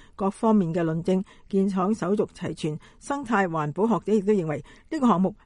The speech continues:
唔會威脅生態，所選擇嘅廠址更加唔似一啲民眾所講嘅咁樣會破壞生態同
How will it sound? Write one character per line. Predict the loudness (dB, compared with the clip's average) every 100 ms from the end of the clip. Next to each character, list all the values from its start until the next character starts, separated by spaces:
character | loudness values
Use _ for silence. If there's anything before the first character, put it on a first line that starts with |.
| _
唔 | -2 0 2
會 | 6 6
威 | 4 2
脅 | 2
生 | 2 0
態， | 2 2 -2 -12 -20 _
所 | -2 -2
選 | -2 0 0
擇 | 2 -2 -2
嘅 | -6 -6
廠 | -6 -4
址 | -2 -2 -2 -4 _
更 | 0 2
加 | 4 2
唔 | 0 -4
似 | -2
一 | -2
啲 | 0 -4 -4
民 | -8 -4
眾 | -4
所 | -2 -2 -2
講 | -2 0
嘅 | 0
咁 | 0
樣 | 2 2 0 -8 -8
會 | -4 -4
破 | -2 0
壞 | 0 -2
生 | -2 -2 0
態 | -2
同 | -6 -8